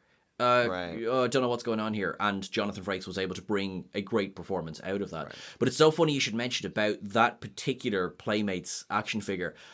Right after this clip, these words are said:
Speaker 2: Mm.
Speaker 1: Only recently there I saw someone did a cosplay of that figure.
Speaker 2: That's
Speaker 1: And it's
Speaker 2: fun.
Speaker 1: brilliant. It's where it's the, it's the curse, and it's,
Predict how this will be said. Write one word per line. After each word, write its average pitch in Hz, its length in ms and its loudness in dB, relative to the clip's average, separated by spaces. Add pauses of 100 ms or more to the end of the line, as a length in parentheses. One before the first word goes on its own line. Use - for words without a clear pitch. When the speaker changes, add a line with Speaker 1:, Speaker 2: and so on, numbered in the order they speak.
(140)
Speaker 2:
Mm. 107 80 -4
Speaker 1:
Only 123 160 2
recently 120 380 2
there 98 120 0
I 87 60 -4
saw 104 240 -2
someone 107 300 -2
did 101 120 -2
a 98 160 0
cosplay 104 840 -4 (120)
of 110 400 4
that 104 360 0
figure. 107 340 0
Speaker 2:
That's - 500 -4
Speaker 1:
And 113 160 6
it's 92 180 0
Speaker 2:
fun. 90 340 -12
Speaker 1:
brilliant. 113 920 6
It's 110 180 -2
where 110 100 4
it's 101 200 0
the, - 120 -2
it's - 140 0
the - 80 -8
curse, 156 260 4
and 127 100 2
it's, 120 120 -4